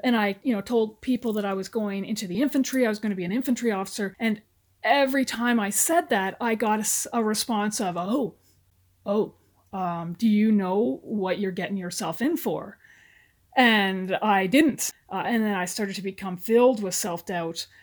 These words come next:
about whether or not this was the path I really wanted to take.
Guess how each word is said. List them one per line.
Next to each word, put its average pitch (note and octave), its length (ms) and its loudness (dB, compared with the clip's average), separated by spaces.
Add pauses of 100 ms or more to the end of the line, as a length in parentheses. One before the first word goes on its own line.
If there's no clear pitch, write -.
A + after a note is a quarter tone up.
(140)
about G3 360 0
whether G3 260 0
or F#3+ 60 -6
not F3+ 240 -8
this G#3 180 -4
was G3 200 -6
the F#3+ 120 -14
path F#3+ 380 -6
I G3 40 -2
really F#3 340 -2
wanted E3 320 -8
to G#3 100 -12
take. - 540 -10